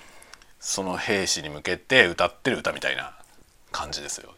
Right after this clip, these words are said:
嫁に行くってことはこういう感じだったんだって、当時のね、なんか感覚として思いましたよね。あの歌を聴いて。<laughs> そうかと思って。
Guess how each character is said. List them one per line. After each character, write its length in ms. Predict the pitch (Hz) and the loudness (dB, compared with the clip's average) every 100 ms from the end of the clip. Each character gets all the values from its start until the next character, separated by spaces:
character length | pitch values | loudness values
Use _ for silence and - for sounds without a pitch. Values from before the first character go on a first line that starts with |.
| - | -12
嫁 220 | 101 135 | -4 0
に 60 | 151 | 0
行 160 | 156 | 0
く 20 | |
っ 20 | - | -2
て 80 | |
こ 60 | 95 | -4
と 80 | 160 | -4
は 60 | |
こ 160 | - 120 | -2 0
う 40 | |
い 60 | 131 | 2
う 60 | 127 | 4
感 160 | 127 | 4
じ 60 | 123 | 4
だ 80 | 131 | -2
っ 60 | |
た 100 | - | -4
ん 60 | 78 | -8
だ 80 | 76 | -10
っ 60 | |
て、 100 | - | -12
当 200 | - 87 | -12 -12
時 100 | - | -10
の 100 | 135 | -12
ね、 140 | 135 - _ - - - - - - _ _ - | -14 -18 _ -20 -20 -20 -20 -20 -20 _ _ -20
な 100 | 76 | -16
ん 60 | 76 | -10
か 220 | 65 64 - - - | -8 -8 -12 -20 -20
感 160 | - 80 | -16 -12
覚 180 | 73 - | -12 -10
と 100 | - | -10
し 100 | - | -8
て 80 | |
思 140 | 143 76 | -8 -8
い 40 | |
ま 100 | - | -6
し 60 | - | -6
た 100 | - | -6
よ 60 | - | -12
ね。 100 | - - - - | -16 -16 -18 -16
あ 80 | 64 | -16
の 100 | - | -14
歌 180 | - - | -12 -10
を 60 | |
聴 120 | - 76 | -10 -4
い 40 | |
て。 100 | - - - - - - - - | 0 2 0 -4 -10 -16 -18 -20
<laughs> 640 | - - - - - - | -20 -18 -18 -20 -20 -12
そ 220 | - 104 90 | -8 -6 -6
う 40 | |
か 180 | - 139 | -8 -8
と 60 | 127 | -14
思 100 | 135 | -20
っ 20 | |
て。 240 | - - | -18 -18